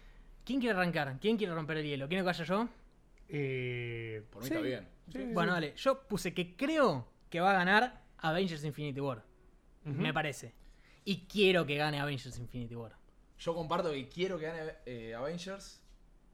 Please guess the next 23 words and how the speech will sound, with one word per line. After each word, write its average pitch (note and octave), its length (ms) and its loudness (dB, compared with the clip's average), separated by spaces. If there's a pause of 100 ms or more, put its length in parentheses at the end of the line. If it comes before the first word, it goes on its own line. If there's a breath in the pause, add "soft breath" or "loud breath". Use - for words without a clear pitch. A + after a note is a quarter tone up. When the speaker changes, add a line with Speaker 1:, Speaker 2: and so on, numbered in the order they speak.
Speaker 3:
Peliculón, G#2+ 580 -8 (180)
mal. A2 360 -6
Speaker 2:
Sí, C3+ 180 -6
sí, A2+ 120 -8
sí. A2+ 320 -12 (120)
Speaker 3:
Eh, A2+ 560 -8
y C3 200 -6
también D#3+ 240 -8
estaba F3 220 -4
en E3 60 -6
la D#3 80 -2
duda F3+ 320 -4
entre C3 320 -6
Avengers F#3 600 -6
y A2+ 720 -10 (320)
Ready D#3 200 0
Player D3 260 -2
One C3+ 320 0
también. A2 380 -6 (240)
Me A2+ 120 -10
pareció A#2 340 -8
que A#2+ 440 -6
había A#2+ 400 -6